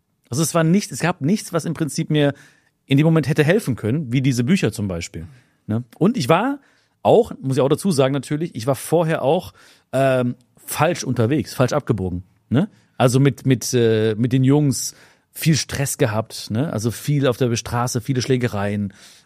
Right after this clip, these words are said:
Ähm, und kurz bevor ich quasi diesen Büchereiausweis geholt habe, ähm, habe ich auch Sozialstunden gemacht, ne? Also da habe ich die ganze Jugendherberge in, in Hagen, äh, Hagen-Remberg <laughs> habe ich tapeziert.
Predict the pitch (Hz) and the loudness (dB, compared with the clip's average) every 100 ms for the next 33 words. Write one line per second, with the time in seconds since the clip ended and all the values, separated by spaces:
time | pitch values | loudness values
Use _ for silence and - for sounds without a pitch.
0 | - 117 120 120 117 110 _ _ _ 151 | -4 0 0 0 -2 -6 _ _ _ 0
1 | 160 - - 185 196 147 - 175 165 - | 0 0 4 4 4 -2 0 2 2 2
2 | 139 131 127 131 123 117 156 135 113 107 | 2 2 -2 0 0 2 2 2 0 -2
3 | 113 147 - 107 95 123 - - - _ | 2 2 2 -2 -2 -4 -4 -12 -20 _
4 | 113 117 113 110 _ - 127 131 120 151 | 0 0 0 -4 _ -4 0 0 2 0
5 | 170 113 98 90 85 - _ _ _ 104 | 0 -2 -6 -8 -14 -20 _ _ _ -4
6 | 147 - - - - 120 143 175 151 151 | -4 -6 -20 -16 -2 4 4 4 0 0
7 | 156 147 190 139 117 110 110 113 104 101 | 0 0 2 2 2 0 0 -4 -6 -8
8 | 104 117 117 117 117 110 107 104 98 _ | -4 0 0 0 -2 -4 -4 -4 -6 _
9 | _ _ _ - 107 107 104 113 127 98 | _ _ _ -6 -4 -2 -2 0 0 -2
10 | - - 143 147 - 131 127 - 139 - | -6 -4 -2 -2 -4 -4 -4 -2 -2 -4